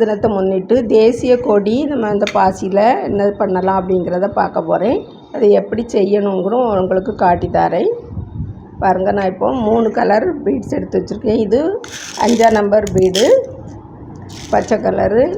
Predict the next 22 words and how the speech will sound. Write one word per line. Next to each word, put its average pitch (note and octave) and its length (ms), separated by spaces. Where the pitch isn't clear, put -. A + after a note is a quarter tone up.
இது A3 120
வெள்ளை, G3 400
இது G3+ 100
ஆரஞ்சு, F#3 340
மூணு G#3 240
கலருமே F#3+ 420
எடுத்து F#3 240
வச்சுருக்கேன். F3 440
இது B3 100
நம்ம A#3+ 180
சின்ன A#3+ 280
பிள்ளைகளுக்கு G#3+ 460
சொல்லி G#3 260
கொடுக்கும்போது F#3 600
இந்த A#3 120
கலர்கள் A3+ 500
ஞாபகம் G#3 540
மறக்காம A3+ 520
இருக்கிறதுக்காக, F3+ 600
அதாவது G3+ 360
சிலவங்களுக்கு B3 640
இந்த B3+ 100